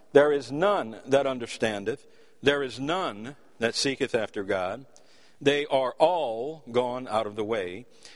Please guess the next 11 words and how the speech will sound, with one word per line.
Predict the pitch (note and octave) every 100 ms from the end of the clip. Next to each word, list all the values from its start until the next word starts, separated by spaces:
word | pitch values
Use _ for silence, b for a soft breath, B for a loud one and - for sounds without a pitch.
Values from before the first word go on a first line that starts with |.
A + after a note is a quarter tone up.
| B
They | C3 C#3+
are | C#3+ C#3
together | B2+ B2+ A#2 D3+ F#3 G#2+ C3 - -
become | C3 B2 E3 C3+ C3 C#3
unprofitable. | C3 C3+ - E3+ E3+ - A2 G2 F2 - b b b b -
There | C3+ C3
is | A#2+ B2+
none | D3 G3 D3+ A#2
that | C3 A#2
doeth | A2+ B2 C3 B2
good, | A2+ F2 G2+